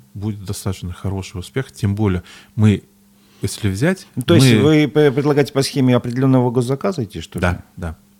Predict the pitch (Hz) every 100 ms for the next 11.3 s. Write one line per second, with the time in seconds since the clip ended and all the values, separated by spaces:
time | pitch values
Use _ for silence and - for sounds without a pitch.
0 | - 117 180 139 117 131 113 117 123 127
1 | - 98 - 135 110 95 92 - 143 -
2 | _ _ _ _ _ - - - 120 117
3 | 127 - 143 110 131 104 - 135 170 -
4 | _ 104 95 - 98 123 139 - 110 107
5 | 104 - - - 107 107 - 101 - -
6 | 123 120 - - 107 - 151 - - -
7 | - 110 - - - - 104 - 113 107
8 | - - 104 120 117 98 98 104 113 -
9 | 110 98 104 98 95 - 113 110 104 90
10 | - - _ 110 95 95 87 - 98 90
11 | 85 78